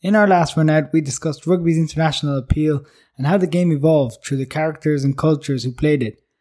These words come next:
From the Irish and the Aussies who relegated it below their own ball games, to the Saffas and Kiwis who wrapped their national identities up in their love of it.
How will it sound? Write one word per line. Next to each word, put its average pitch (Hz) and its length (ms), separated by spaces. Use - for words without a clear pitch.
From 127 200
the 127 80
Irish 165 420
and 135 100
the 139 40
Aussies 147 400
who 143 60
relegated 151 520
it 143 160
below 160 220
their 170 200
own 190 200
ball 175 180
games, 170 460
to 175 100
the 170 80
Saffas 165 420
and 151 140
Kiwis 139 480
who 139 80
wrapped 151 260
their 147 160
national 156 400
identities 135 580
up 143 200
in 131 80
their 131 120
love 131 220
of 117 140
it. 107 180